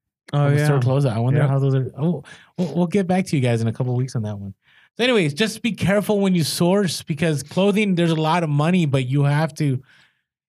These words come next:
Speaker 2: I think gone are the days where you could order a mystery box and you're like, "Hey, I'm gonna make a lot of money on this mystery box." But if you're willing to make one or two or three or four or maybe even five bucks per item, hey, maybe the boxes are worth it to you. But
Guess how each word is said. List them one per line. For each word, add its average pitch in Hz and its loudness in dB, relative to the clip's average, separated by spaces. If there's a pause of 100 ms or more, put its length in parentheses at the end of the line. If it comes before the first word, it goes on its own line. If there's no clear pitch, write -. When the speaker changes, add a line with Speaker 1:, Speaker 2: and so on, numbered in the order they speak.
(380)
Speaker 2:
I 175 -2
think 185 -4
gone 156 0
are 160 2
the 143 0
days 135 2
where 123 2
you 131 2
could 127 -4
order 143 0
a 131 2
mystery 127 0
box 139 0
and 120 -2
you're 127 2
like, 120 0
"Hey, 180 2
I'm 175 2
gonna 151 0
make 143 2
a 143 0
lot 131 2
of 127 0
money 127 2
on 123 2
this 110 -2
mystery 113 -2
box." - -8 (380)
But 247 -2
if 240 -2
you're 269 0
willing 247 0
to 240 0
make 226 0
one 196 2
or 208 2
two 214 0
or 190 4
three 175 2
or 185 4
four 190 -4
or 160 -2
maybe 165 2
even 170 0
five 156 0
bucks 185 0
per - -2
item, 185 0 (960)
hey, 147 -2
maybe 147 0
the 147 0
boxes 131 -2
are 123 -2
worth 120 -4
it 107 -10
to 113 -12
you. 104 -6
But 117 -6